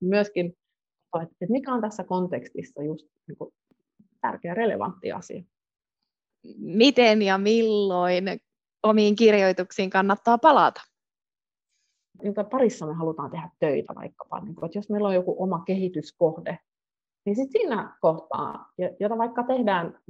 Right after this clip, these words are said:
Speaker 1: niin kuin, tosi pitkään, että joskus kun me te-, kun, kun me tehdään coach-, coachingeja ja meillä on vaikkapa vuoden ohjelma, niin ollaan, päätetään, että hei, me halutaan, tää henkilö haluaa muuttaa jotain tiettyä asiaa.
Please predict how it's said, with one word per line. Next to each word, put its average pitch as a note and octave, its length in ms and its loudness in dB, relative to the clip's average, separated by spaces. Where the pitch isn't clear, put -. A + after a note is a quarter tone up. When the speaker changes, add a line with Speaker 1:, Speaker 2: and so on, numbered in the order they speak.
Speaker 1:
niin F3 160 -8
kuin, F3 100 -6
tosi F3 220 -6
pitkään, D#3+ 380 -8
että D#3+ 140 0
joskus C4 260 -2
kun G3+ 120 -4
me F#3 80 -4
te-, F3 220 -2
kun, F3 220 -8
kun F3+ 100 -2
me E3+ 100 -2
tehdään F3 320 -6
coach-, E3+ 600 -4
coachingeja D#3+ 600 2
ja D3+ 60 -6
meillä D#3+ 180 -4
on D#3 60 -2
vaikkapa D#3 360 -8
vuoden D3+ 460 -2
ohjelma, E3 520 -2
niin F#3 140 2
ollaan, G#3 240 2
päätetään, F3+ 540 2
että F#3+ 160 -4
hei, C#4 180 0
me A#3+ 80 -2
halutaan, G#3+ 560 0
tää A3+ 100 -2
henkilö A#3+ 340 0
haluaa F3+ 640 2
muuttaa - 540 -4
jotain - 220 -20
tiettyä C#3+ 340 -2
asiaa. - 600 -6